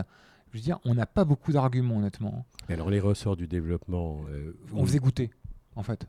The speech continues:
Speaker 1: On se mettait dans les magasins. Moi, je me rappelle, j'étais jeune commercial.
Speaker 2: Ouais, ouais.
Speaker 1: Euh, j'a-, je, je référençais un nouveau point de vente. J'arrivais à le convaincre de vendre le café Nespresso.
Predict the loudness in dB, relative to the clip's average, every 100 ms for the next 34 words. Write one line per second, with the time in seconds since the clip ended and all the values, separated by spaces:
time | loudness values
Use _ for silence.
0 | -8 -2 0 0 4 4 6 4 4 4
1 | 2 0 -8 _ _ _ _ 0 2 4
2 | 2 2 0 0 -2 2 4 4 2 2
3 | 0 0 2 2 0 0 0 2 2 2
4 | 4 4 6 6 6 8 6 6 6 6
5 | 8 10 10 8 8 4 6 4 4 0
6 | 0 2 4 4 4 2 4 4 4 4
7 | 4 4 2 0 0 -2 -2 -2 2 2